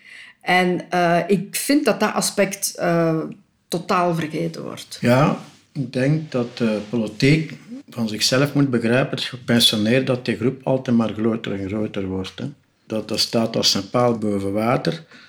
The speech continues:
Speaker 2: Ze hebben er dus alle belang bij van zich, dus zeker en vast met, eh, gepensioneerden, van zich dus,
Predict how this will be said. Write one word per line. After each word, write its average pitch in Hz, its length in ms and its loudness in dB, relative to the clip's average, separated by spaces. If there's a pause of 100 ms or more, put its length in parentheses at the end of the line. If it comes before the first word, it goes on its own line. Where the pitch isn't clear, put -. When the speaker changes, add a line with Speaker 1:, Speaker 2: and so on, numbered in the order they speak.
(100)
Speaker 2:
Ze - 160 2
hebben 117 200 4
er 113 60 -4
dus - 240 2
alle 151 280 6
belang 135 400 6
bij 131 280 4
van 123 280 4
zich, 127 240 2
dus 117 200 4
zeker 127 340 4
en 113 80 4
vast - 340 2
met, 123 380 4
eh, 110 220 4
gepensioneerden, 113 960 2
van 117 180 4
zich 113 220 2
dus, 117 320 2